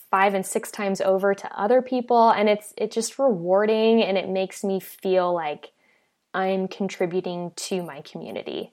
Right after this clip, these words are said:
and my community being San Luis Obispo, the Kickstarter community, the maker community, the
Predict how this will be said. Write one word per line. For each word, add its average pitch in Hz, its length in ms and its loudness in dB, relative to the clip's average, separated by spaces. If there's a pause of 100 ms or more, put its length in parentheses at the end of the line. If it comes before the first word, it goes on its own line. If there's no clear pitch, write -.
and 190 160 -4
my 180 100 -2
community 202 600 0
being 175 500 -6 (400)
San 185 300 -2
Luis 165 200 -8
Obispo, 190 840 2 (220)
the 175 80 -8
Kickstarter 202 640 0
community, 190 800 -2
the 165 80 -8
maker 196 420 0
community, 185 880 -2
the 165 160 -6